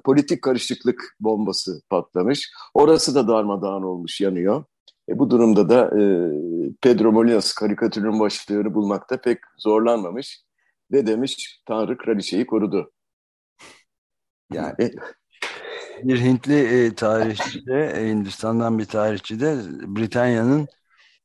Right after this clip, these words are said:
Speaker 2: bütün tarihinde hiç istila etmediği sadece yirmi iki ülke var, e, demiş ve eklemiş, Britanyalı gemiler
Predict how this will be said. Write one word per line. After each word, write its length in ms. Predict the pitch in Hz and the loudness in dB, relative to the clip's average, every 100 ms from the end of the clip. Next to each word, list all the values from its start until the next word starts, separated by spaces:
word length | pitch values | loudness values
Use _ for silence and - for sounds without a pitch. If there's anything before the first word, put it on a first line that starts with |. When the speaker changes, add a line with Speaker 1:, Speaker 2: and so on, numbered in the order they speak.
| - | -10
Speaker 2:
bütün 420 | 98 92 147 147 | -8 -4 0 2
tarihinde 800 | 131 113 107 107 101 104 101 85 | 2 2 2 2 2 2 0 -2
hiç 380 | 92 131 - - | -8 -8 -8 -8
istila 580 | 95 - 110 107 113 110 | -8 -6 -2 2 2 2
etmediği 360 | 104 107 127 | 0 -4 -4
sadece 380 | - 165 156 135 | -2 0 2 0
yirmi 420 | 117 117 113 110 | 0 2 2 2
iki 180 | 107 127 | -2 -6
ülke 300 | 104 - 92 | -6 -2 -2
var, 460 | 95 120 170 - - - - | 2 2 0 -8 -20 -20 -16
e, 40 | 53 | -14
demiş 580 | 60 69 82 104 165 - | -14 -10 -4 -2 -2 -2
ve 60 | 135 | -2
eklemiş, 560 | 117 - 120 165 - - | -2 -2 -2 -2 -8 -14
Britanyalı 960 | 101 85 90 104 117 117 113 98 90 | -14 -12 -8 -6 0 0 2 0 -2
gemiler 640 | 82 87 104 101 120 156 | -4 -4 -2 0 -2 -2